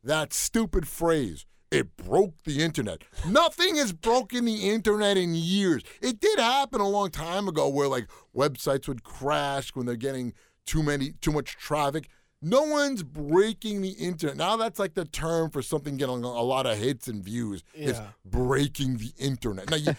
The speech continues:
Speaker 2: <laughs>
Speaker 1: and, but the thing is, like, every other day, something new breaks the internet.
Speaker 2: Yeah,
Speaker 1: Shut
Speaker 2: that's
Speaker 1: the
Speaker 2: the
Speaker 1: fuck
Speaker 2: thing.
Speaker 1: up with that already.
Speaker 2: It, it's
Speaker 1: Nobody
Speaker 2: more
Speaker 1: broke the internet.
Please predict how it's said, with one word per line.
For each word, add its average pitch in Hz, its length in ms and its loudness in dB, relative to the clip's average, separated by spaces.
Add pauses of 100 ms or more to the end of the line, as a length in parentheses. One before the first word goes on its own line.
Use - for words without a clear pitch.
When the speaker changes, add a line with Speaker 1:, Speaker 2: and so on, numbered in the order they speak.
Speaker 2:
<laughs> 139 100 -6
Speaker 1:
and, 185 160 2
but 226 120 2
the 196 120 -2
thing 240 220 2
is, 180 100 2
like, 175 140 2
every 175 340 2
other 156 120 2
day, 160 180 2
something 139 420 -2
new 143 360 4 (320)
breaks 147 500 -2
the 139 200 -2
internet. - 240 0
Speaker 2:
Yeah, 208 80 6
Speaker 1:
Shut - 60 0
Speaker 2:
that's 254 200 2
Speaker 1:
the 359 60 4
Speaker 2:
the 392 60 2
Speaker 1:
fuck 285 160 4
Speaker 2:
thing. 180 100 -2
Speaker 1:
up 240 140 4
with 143 140 -6
that 110 180 -2
already. 202 180 0
Speaker 2:
It, 196 120 -2
it's 190 160 -4
Speaker 1:
Nobody 277 260 4
Speaker 2:
more 185 80 -2
Speaker 1:
broke 208 240 4
the 175 160 0
internet. 92 320 -4